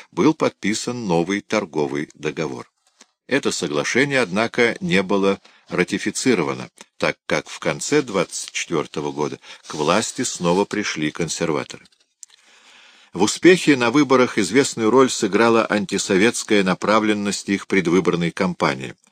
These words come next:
тем более что "красная угроза" приобрела в глазах британского общественного мнения вполне реальный смысл из-за так называемого "письма Зиновьева",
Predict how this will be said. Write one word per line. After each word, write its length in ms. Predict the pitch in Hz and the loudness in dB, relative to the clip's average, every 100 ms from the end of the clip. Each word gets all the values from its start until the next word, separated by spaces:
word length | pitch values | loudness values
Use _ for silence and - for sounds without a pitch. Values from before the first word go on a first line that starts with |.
| _ | _
тем 220 | - 80 78 | -2 0 4
более 300 | 87 85 80 | 4 4 2
что 240 | - 82 | 0 -2
"красная 580 | - - 82 - 82 69 | 0 0 0 -2 -6 -6
угроза" 600 | 67 69 78 113 139 156 - - - | -6 0 4 4 2 -2 -6 -20 -8
приобрела 600 | - 85 80 82 87 127 | 0 2 4 4 4 2
в 40 | 135 | 0
глазах 600 | 117 120 104 123 120 - _ _ - | 2 2 4 2 0 -8 _ _ -4
британского 720 | 92 110 110 107 - 104 101 | 0 2 2 0 -2 0 2
общественного 720 | - - 98 - 92 90 87 | 2 0 -2 -2 -2 2 2
мнения 460 | 85 82 85 82 78 - - | 2 0 0 0 -2 -8 -18
вполне 640 | - - 76 76 101 110 - | -6 0 0 2 2 2 -2
реальный 560 | 85 78 80 82 87 | 0 2 2 0 -2
смысл 580 | - 101 107 92 82 67 - - | -4 -4 -2 -2 -4 -6 -10 -18
из-за 360 | - 73 62 73 | -10 -8 -2 -2
так 280 | - 82 - | 0 -2 -2
называемого 800 | 69 64 67 95 123 127 135 131 - | -8 -4 0 0 0 0 0 -2 -4
"письма 480 | - - 87 98 | -6 -2 0 0
Зиновьева", 720 | 104 117 135 123 76 69 64 | 0 0 4 4 2 -4 -6